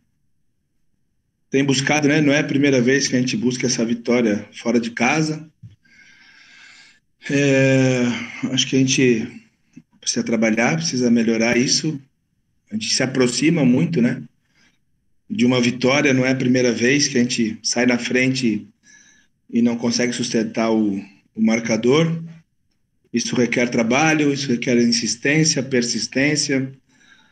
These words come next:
né? Alguns detalhes que a gente vai buscar pouco a pouco aí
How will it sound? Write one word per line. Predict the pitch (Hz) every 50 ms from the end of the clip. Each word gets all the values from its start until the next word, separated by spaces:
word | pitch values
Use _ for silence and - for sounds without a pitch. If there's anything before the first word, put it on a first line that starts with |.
| _ _ _ _ - _ _ _ _ _ _
né? | - 110 113
Alguns | 113 107 107 123 131 123
detalhes | 131 123 123 - 120 123 123
que | 123 -
a | 123
gente | 123 123 120
vai | 113 120 123 123 117 107 101 98 - - - _ _ _
buscar | 110 104 113 110 - - 123 117
pouco | 113 - 120 117 117 -
a | 120
pouco | - - 123 123 120 - 117
aí | 113 117 113 113 110 107 -